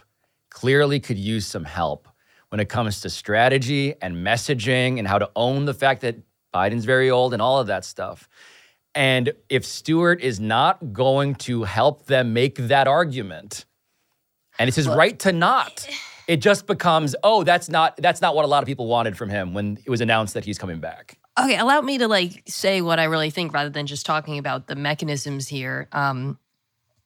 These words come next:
Speaker 2: if your strategy as a campaign to get people to not focus on your age is just to never acknowledge it and hope that no one ever talks about it and just hide,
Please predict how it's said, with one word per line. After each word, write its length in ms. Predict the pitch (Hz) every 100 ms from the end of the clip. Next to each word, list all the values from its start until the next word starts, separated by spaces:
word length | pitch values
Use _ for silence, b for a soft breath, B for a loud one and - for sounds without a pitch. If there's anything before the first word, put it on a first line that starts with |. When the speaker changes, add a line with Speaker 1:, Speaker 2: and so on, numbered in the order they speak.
| -
Speaker 2:
if 180 | 220 -
your 140 | 226
strategy 580 | 240 - - 247 196 214
as 120 | 170
a 20 |
campaign 440 | 170 165 160 180 156
to 60 |
get 220 | 156 196 202
people 460 | 220 202 185 156
to 260 | - 185 156
not 320 | 165 175 -
focus 420 | - 170 175 151
on 140 | 165 156
your 120 | -
age 420 | 170 170 156 151
is 200 | 165 147
just 320 | 170 165 -
to 200 | - 165 143
never 400 | 151 170 180 180
acknowledge 520 | - 165 143 180 175
it 140 | 208 180
and 140 | 156
hope 300 | 143 165 -
that 120 | 165
no 140 | 160 165
one 160 | 180
ever 180 | 165 156
talks 380 | 147 151 165 220
about 320 | 226 240 240
it 160 | 254 254
and 180 | 160 151
just 380 | 165 - - B B B B _ _ _ _ - -
hide, 500 | 156 156 196 277